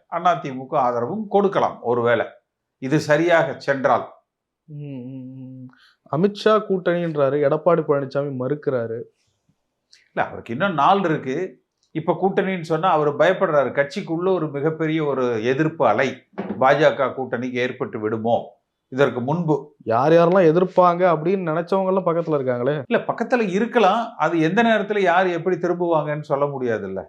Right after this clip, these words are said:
Speaker 2: ம்.
Speaker 1: அவரே மோடிக்கு பக்கத்துல நின்னு, அஹ், வ-, வ-, சென்ற இதுல "மோடி ஆட்சி அமைப்பார், மோடி தான் பிரதமர்,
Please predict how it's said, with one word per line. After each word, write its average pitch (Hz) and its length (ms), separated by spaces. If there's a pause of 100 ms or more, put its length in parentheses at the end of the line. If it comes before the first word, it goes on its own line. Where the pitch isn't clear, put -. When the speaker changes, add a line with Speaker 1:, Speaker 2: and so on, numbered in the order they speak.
(160)
Speaker 2:
ம். 143 240
Speaker 1:
அவரே 170 640 (240)
மோடிக்கு 165 380
பக்கத்துல 160 420
நின்னு, 165 280 (760)
அஹ், 151 40
வ-, 139 680
வ-, 131 100
சென்ற 151 460
இதுல - 20
"மோடி 160 520
ஆட்சி 151 300
அமைப்பார், 139 520
மோடி 143 240
தான் 143 220
பிரதமர், 139 560